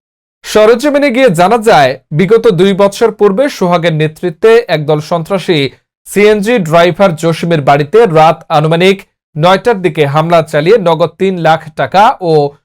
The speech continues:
দুইটি মোবাইল সেট নিয়ে পালিয়ে যায়।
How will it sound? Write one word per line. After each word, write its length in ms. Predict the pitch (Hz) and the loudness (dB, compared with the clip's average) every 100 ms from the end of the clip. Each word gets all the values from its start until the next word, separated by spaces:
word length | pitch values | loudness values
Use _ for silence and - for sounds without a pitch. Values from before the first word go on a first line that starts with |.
| _ 147 | _ -6
দুইটি 300 | 185 214 247 | -4 -2 -2
মোবাইল 320 | 175 170 196 | 0 0 0
সেট 320 | 196 180 165 - | -2 -8 -8 -6
নিয়ে 240 | 160 147 | -4 -2
পালিয়ে 420 | 131 - 165 135 120 | -2 -2 -2 -2 -4
যায়। 360 | 160 139 123 | -2 -2 -4